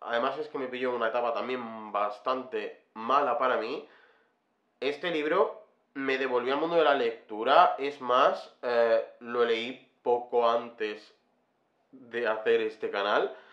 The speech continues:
Creo que me impulsó un poco, eh, esas ganas que tenía Lin de ser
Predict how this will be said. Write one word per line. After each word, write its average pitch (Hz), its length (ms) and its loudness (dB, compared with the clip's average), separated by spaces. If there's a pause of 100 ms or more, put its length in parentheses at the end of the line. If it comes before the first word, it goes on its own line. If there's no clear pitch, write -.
(360)
Creo 151 180 6
que 180 80 -2
me 185 100 0
impulsó 156 460 2
un 165 260 -2
poco, 139 540 4
eh, 117 320 0
esas 135 420 -6
ganas 139 300 2
que 135 100 -4
tenía 123 300 0
Lin 123 420 -4
de 117 220 -4
ser 127 460 -6